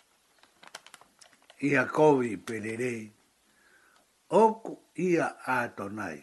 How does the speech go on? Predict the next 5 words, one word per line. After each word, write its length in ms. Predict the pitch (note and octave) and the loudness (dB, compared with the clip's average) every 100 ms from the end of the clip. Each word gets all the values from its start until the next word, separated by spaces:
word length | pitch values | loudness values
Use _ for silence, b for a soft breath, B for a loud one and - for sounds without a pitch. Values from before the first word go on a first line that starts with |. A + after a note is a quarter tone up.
| - - _ _ _ _ _ - | -20 -20 _ _ _ _ _ -10
Ko 160 | C3+ A#2+ | -6 -6
ku 80 | A2+ A2+ | -8 -8
ngahi 240 | A2 F#2+ | -6 -6
matawai. 640 | F2+ E2+ - D2+ C#2+ - - _ _ _ _ _ _ _ _ _ - b b b b b b b b - | -6 -6 -6 -8 -10 -14 -20 _ _ _ _ _ _ _ _ _ -20 b b b b b b b b -4
Abau, 560 | C#3 E3 D#3+ D3 C3 | 4 6 6 6 2